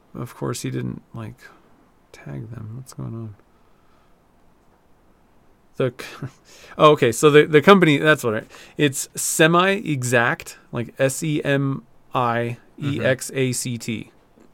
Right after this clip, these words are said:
Speaker 1: Semi, Semi Exact.
Speaker 2: Okay.
Speaker 1: Um, so, and
Speaker 2: Sweet.
Speaker 1: they're on Instagram at Semi Exact, and, and like I said, I, I went to their website, c-, like, it was weird. I went to their Instagram thing, and then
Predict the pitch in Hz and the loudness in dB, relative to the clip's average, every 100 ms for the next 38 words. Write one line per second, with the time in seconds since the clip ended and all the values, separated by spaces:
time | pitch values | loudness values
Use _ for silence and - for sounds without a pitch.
0 | _ _ _ _ - - 139 131 - - | _ _ _ _ -8 -2 0 -2 -4 -4
1 | 147 143 135 127 117 113 113 107 - - | 0 2 2 0 -2 0 0 -2 -10 -20
2 | _ - 110 - 90 - _ - - 120 | _ -6 -6 -6 -10 -12 _ -20 -12 -6
3 | 113 110 - 135 131 139 143 151 151 143 | -4 -4 6 8 8 6 6 8 8 6
4 | 139 - 120 123 120 117 - - 127 117 | 2 0 2 2 2 0 -2 -2 -2 0
5 | 117 113 117 117 113 - 117 113 110 - | 0 0 2 2 0 -4 -6 -4 -6 -6
6 | 110 120 123 - 143 131 127 139 156 165 | -4 -2 0 6 8 8 6 4 2 4
7 | 160 147 170 202 - 127 135 180 190 175 | 6 8 8 8 6 4 4 0 -4 -2
8 | 175 170 175 156 220 156 165 196 175 151 | 2 4 4 6 8 8 8 6 8 8
9 | 135 120 - 165 226 - 147 127 117 113 | 8 0 -2 2 2 4 4 4 2 0
10 | 123 127 127 135 131 127 | -2 0 0 0 0 -2